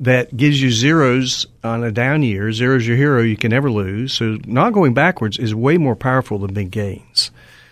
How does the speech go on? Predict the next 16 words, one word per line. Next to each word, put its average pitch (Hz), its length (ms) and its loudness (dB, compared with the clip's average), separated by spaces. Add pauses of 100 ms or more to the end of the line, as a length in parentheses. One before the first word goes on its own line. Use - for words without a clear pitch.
(180)
Uh, 101 380 -2
so 113 360 2
this 113 260 0
strategy 139 560 4
that, 110 360 -2
uh, 104 240 -4 (160)
Kiplinger's 117 600 -2
article 123 460 0
here, 107 300 0
the 110 260 -4
author 117 320 -2
of 104 80 -4
this, 107 300 -2 (420)
is 110 160 0
saying 120 560 2 (440)
that 113 440 0